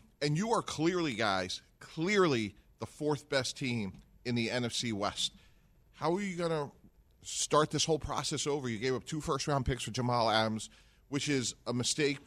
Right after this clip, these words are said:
made by a very smart and talented front office. And if I'm them, I gotta take a long look at, hey, can I go sign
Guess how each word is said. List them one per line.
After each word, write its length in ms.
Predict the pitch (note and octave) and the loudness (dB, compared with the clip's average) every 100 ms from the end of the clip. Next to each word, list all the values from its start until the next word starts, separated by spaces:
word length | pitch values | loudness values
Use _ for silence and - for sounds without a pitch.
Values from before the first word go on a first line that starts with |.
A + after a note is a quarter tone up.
| _ _ | _ _
made 200 | A2+ C3+ | -6 -2
by 160 | B2+ B2 | 2 2
a 80 | A2+ | 0
very 340 | G#2 C3 C3+ | -2 -2 0
smart 500 | B2 - B2 A#2+ B2+ | -2 -2 0 0 0
and 140 | A2 | -2
talented 420 | G#2+ B2+ A#2+ A#2 A#2 | 4 6 6 4 0
front 220 | A#2+ A2 | 2 4
office. 460 | G2 - D#3 - - - - _ _ | 2 0 -2 -2 -6 -14 -20 _ _
And 100 | B2+ | -2
if 100 | C3 | 0
I'm 260 | B2+ E3+ D#3+ | 2 2 4
them, 360 | F3 E3+ D#3 - _ - - | 4 2 0 -8 _ -20 -6
I 80 | B2 | -4
gotta 180 | D#3 D#3+ | 0 -2
take 160 | F3+ | 0
a 60 | D3+ | 0
long 320 | C3 C3+ D3+ | 2 2 2
look 200 | D#3 E3+ | -2 -2
at, 280 | D3 C3 - | 0 0 -2
hey, 200 | C#3 D#3+ | -4 -4
can 180 | - B2 | -2 -4
I 120 | C#3 | -4
go 220 | D#3 D#3+ | -2 -2
sign 580 | - - C#3 C#3+ C#3+ B2+ | 0 2 2 0 -2 -4